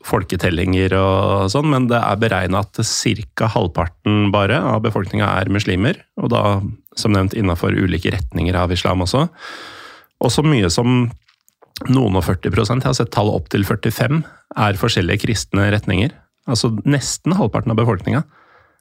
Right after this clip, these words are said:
Så det at det flyter av både svin og alkohol, det, mm, kommer kanskje, kanskje overraskende på, men det har altså helt naturlige forklaringer. Ehm, og så har du jo det, dette med vin, da, men du skal jo på en vingård etter hvert, så vi,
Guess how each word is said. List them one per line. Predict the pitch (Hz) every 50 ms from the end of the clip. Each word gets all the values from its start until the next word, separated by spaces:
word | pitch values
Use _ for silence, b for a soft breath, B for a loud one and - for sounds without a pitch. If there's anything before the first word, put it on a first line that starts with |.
| b b _
Så | - - - 131 127 127 123 123 123 120
det | 117 113
at | 107 -
det | - 113
flyter | - 117 92 85 - 110
av | 110 110
både | 107 98 98 101
svin | - - 101 92 98
og | 101 98 95
alkohol, | 87 - 113 110 147 269 -
det, | 127 135 143 147 156 160 - 165 151
mm, | 143 151 143 143 - - - - -
kommer | - - 139 127 127 127 123 127
kanskje, | 139 123 113 - 123 120 - 139
kanskje | 123 135 117 - 131 117
overraskende | 101 98 101 - - 123 117 107
på, | - 143 185
men | 202 185 170
det | 151 147 143
har | 127 123 113 113 113
altså | 110 101 101 - 110
helt | 107 110 101 - -
naturlige | 101 101 107 101 90 - 101 101
forklaringer. | - - 113 104 95 92 92 101 131 135 - B B B B B B B B B B B B B B _ _ _ _ _ _ _ _ _ _ _ -
Ehm, | 139 120 123 120 120 120 120 120 120 120 117 120 120 120 120 120 120 - -
og | - 131
så | - - 123
har | 104 98
du | 98
jo | 101 104 107 107 107
det, | 104 95
dette | 110 101 - 98
med | 101 104 101
vin, | 104 104 110 127 113
da, | 104
men | 107 101
du | 101 95
skal | - 90 85 85 85
jo | -
på | - 85 87
en | 76 90
vingård | 87 82 80 80 80 80 - 90
etter | - 104 107
hvert, | 110 -
så | - 110 98
vi, | 98